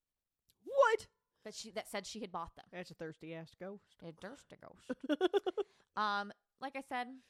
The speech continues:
Speaker 2: that's in the book. Maybe that's not true, but the faucet running,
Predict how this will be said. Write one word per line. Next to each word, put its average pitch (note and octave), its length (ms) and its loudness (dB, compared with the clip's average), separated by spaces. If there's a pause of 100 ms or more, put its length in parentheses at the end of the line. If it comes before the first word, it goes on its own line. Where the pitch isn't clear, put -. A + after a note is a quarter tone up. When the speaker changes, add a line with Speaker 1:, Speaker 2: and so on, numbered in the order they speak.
Speaker 2:
that's E4+ 200 -10
in C#4 80 -8
the A3+ 80 -6
book. F3+ 280 -8 (220)
Maybe B3+ 180 -8
that's A#3 260 -10
not A3 160 -12
true, G#3+ 300 -16 (140)
but F#3+ 140 -6
the F#3+ 40 -8
faucet A3 380 -6
running, G#3 340 -8